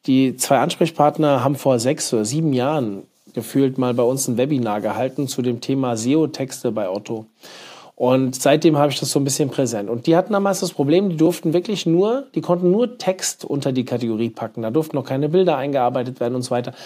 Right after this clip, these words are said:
Das ganze Thema Search Experience und so, das gab's ja damals alles noch gar nicht. Aber da war dann halt die Überlegung, auch in meinen Seminaren, soll ich diese Texte investieren, soll ich sie nicht investieren? Und dann habe ich gesagt, „Macht euch doch mal eine einfache Rechnung. Gehen wir einfach mal davon aus, es gibt ein Suchvolumen von,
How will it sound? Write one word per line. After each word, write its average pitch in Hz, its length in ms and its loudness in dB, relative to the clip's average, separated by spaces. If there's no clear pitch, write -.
Das - 100 -12
ganze 151 260 -2
Thema 151 300 2
Search 160 280 0
Experience 160 600 2
und 139 60 0
so, 135 40 0
das 120 140 -2
gab's 117 220 -2
ja 139 60 2
damals 101 320 -4
alles 101 220 -6
noch 101 140 -8
gar 95 160 -4
nicht. 98 260 -8
Aber 196 300 4
da 143 120 2
war 180 140 6
dann 208 160 2
halt 185 160 2
die 185 80 4
Überlegung, 196 640 2
auch 127 240 -2
in 147 80 2
meinen 123 240 0
Seminaren, 120 880 -2
soll 147 260 2
ich 180 140 -2
diese 143 260 -2
Texte 151 400 -6
investieren, 123 680 0
soll 135 120 2
ich 117 100 -4
sie 113 140 -6
nicht 185 220 -2
investieren? 160 580 -2
Und 156 80 -12
dann 147 80 -2
habe 165 80 0
ich 160 80 -6
gesagt, 175 360 0
„Macht 175 240 -2
euch 214 140 0
doch 208 100 0
mal 196 80 0
eine 196 140 0
einfache 190 420 -4
Rechnung. 196 320 -4
Gehen 165 200 2
wir 190 100 2
einfach 190 240 -2
mal 170 100 0
davon 156 240 -2
aus, 202 220 0
es - 80 -8
gibt 180 180 -4
ein 160 60 0
Suchvolumen 175 640 2
von, 147 400 -2